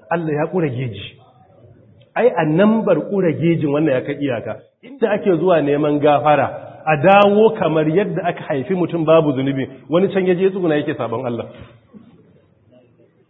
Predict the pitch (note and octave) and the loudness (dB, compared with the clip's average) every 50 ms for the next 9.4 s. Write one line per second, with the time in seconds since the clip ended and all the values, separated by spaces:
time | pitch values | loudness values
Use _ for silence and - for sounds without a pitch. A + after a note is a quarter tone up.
0 | _ _ _ D#3 E3 F#3 F3+ F3+ E3+ E3+ F3 F#3 F#3+ D#3 D3+ C3+ - - G#2 G2+ | _ _ _ -4 -4 -4 -2 -2 -2 -2 -2 -2 -4 -4 -4 -6 -6 -8 -8 -6
1 | C#3 B2+ - C3+ B2 A#2+ A#2+ A#2 A3 G#3+ F3+ D#3+ E3 D#3+ D#3 D#3 E3 E3+ D3+ - | -6 -6 -6 -6 -6 -6 -4 -2 0 -2 0 0 -2 -2 0 0 0 0 0 -4
2 | - C#3 C#3 C#3 C#3 C3+ C3+ C3+ B2 A2 G2 - C#3 B2+ C#3 D3 C#3+ C#3+ - A#2+ | -6 -4 -4 -2 -2 -2 -4 -4 -6 -6 -6 -4 -4 -2 -2 -2 -2 -4 -6 -10
3 | A2 G2 G2 F#2+ - - - - _ _ _ _ _ _ _ _ _ _ _ B2+ | -10 -10 -12 -14 -16 -18 -20 -20 _ _ _ _ _ _ _ _ _ _ _ -12
4 | B2 A#2+ F3 F3+ F#3 D#3+ A#2+ C#3+ B2+ A2+ G#2 - A2+ A2+ A2 A#2+ A2+ A#2+ B2 B2 | -6 -2 -2 0 0 -2 -2 -4 -6 -6 -8 -10 -10 -10 -10 -8 -6 -8 -8 -6
5 | - B2+ B2 A2+ A2 A2+ A2 G#2+ A#2 A2+ G#2+ G#2+ G#2 G2 G2 F#2+ G2 F#2+ F#2 F#2 | -6 -6 -6 -8 -8 -10 -8 -8 -6 -8 -8 -8 -10 -12 -12 -10 -10 -12 -12 -14
6 | F2+ - _ _ _ _ _ _ _ _ _ _ - D3+ D#3 C#3+ C3+ A#2+ G#2+ C3+ | -16 -20 _ _ _ _ _ _ _ _ _ _ -8 -6 -4 -4 -4 -6 -6 -8
7 | A#2 A#2+ B2 A#2+ A#2+ A#2 A2+ C3+ - A2 - - - - - _ - D3+ C#3+ B2 | -8 -8 -6 -6 -6 -6 -6 -6 -6 -8 -12 -20 -20 -20 -20 _ -10 -10 -6 -4
8 | D#3+ E3 D#3+ D3+ D3 C3 B2+ A#2+ A#2+ B2 B2+ C3 C3+ B2+ A#2 A2+ F#2+ A2+ A2 G#2+ | -2 -2 -2 -2 -4 -6 -6 -6 -6 -8 -6 -6 -6 -4 -4 -6 -4 -4 -4 -4
9 | G#2+ G#2+ G2 F#2+ F#2+ F#2 F2+ F2+ | -4 -4 -6 -6 -8 -8 -10 -14